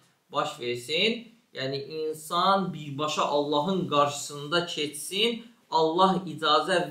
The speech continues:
vermədən şəfaət eləsin. Bu da mümkün deyil. Çünki Allah Taala deyir ki, "Mən zəlləzi yeşfə indahu illə bezni." Onun izni olmadan onun qatında kim şəfaət edə bilər? Hə?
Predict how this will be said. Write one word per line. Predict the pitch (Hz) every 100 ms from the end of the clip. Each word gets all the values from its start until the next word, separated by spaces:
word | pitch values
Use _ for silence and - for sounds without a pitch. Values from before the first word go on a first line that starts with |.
| 147
vermədən | 202 175 170 165 160 180 202 220 208 - _ _
şəfaət | - - - 143 139 160 - 131
eləsin. | - - 196 190
Bu | 202
da | 160
mümkün | 135 131 131 147 135
deyil. | 147 190 -
Çünki | 151 151
Allah | - 127 131 -
Taala | 139 135
deyir | 135 131
ki, | 160 160 - _
"Mən | 147 156 135
zəlləzi | 127 123 123 120
yeşfə | 120 - 127 120 120
indahu | 120 117 117 113 127
illə | 123 113 107
bezni." | 113 113 110 120 - _ _
Onun | 135 147 143
izni | 127 120 143
olmadan | 131 131 135 131 123 127 127 127
onun | 131 131 120
qatında | 123 123 127 127
kim | - 160
şəfaət | - - - - _
edə | _ -
bilər? | _ _ _ _ _ _ _ _ _ _ _ _ 135
Hə? | 143